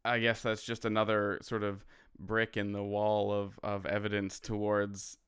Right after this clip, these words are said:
you know, the importance of simpler storytelling, even if, you know, the, the highbrow critics and artists don't necessarily always recognize it.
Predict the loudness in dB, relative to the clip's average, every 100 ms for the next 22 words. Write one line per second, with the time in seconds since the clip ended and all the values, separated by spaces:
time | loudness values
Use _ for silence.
0 | _ -4 -2 0 -2 -4 -4 -2 -2 -2
1 | -2 -2 -6 -10 -20 _ _ -2 0 -2
2 | -4 -14 _ -14 -6 0 2 2 2 2
3 | 2 0 2 2 2 2 2 0 0 0
4 | 2 0 -2 -14 -20 -20 -20 _ -2 2
5 | 4 2 4 4 4 2 0 -2 4 6
6 | 6 6 4 4 2 0 -6 -2 2 4
7 | 4 2 0 0 4 4 4 2 -2 -10
8 | 0 2 2 -4 _ -4 -2 -2 -2 0
9 | 2 2 2 4 4 4 2 0 -2 -8
10 | -14 -20 _ _ _ 2 2 2 -2 -2
11 | -2 -2 -6 -10